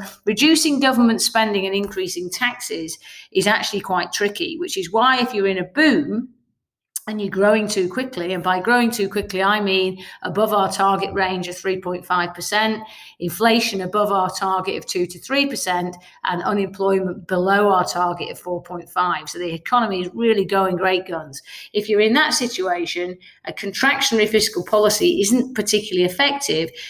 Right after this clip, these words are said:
So what tends to happen then is that the R B A, the Reserve Bank of Australia, our central bank,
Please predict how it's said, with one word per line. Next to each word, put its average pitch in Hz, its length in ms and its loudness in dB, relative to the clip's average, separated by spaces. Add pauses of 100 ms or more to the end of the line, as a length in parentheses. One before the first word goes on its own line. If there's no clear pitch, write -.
So 180 180 2
what 240 300 4
tends 277 420 2
to 226 80 0
happen 165 420 -4
then 160 340 -6
is 190 180 -2
that - 140 -4
the 185 140 2
R 202 220 4
B 185 160 4
A, 185 280 4
the 185 80 4
Reserve 196 440 2
Bank 185 260 0
of 170 80 -8
Australia, 185 600 0
our 180 200 4
central 277 460 0
bank, 170 320 -4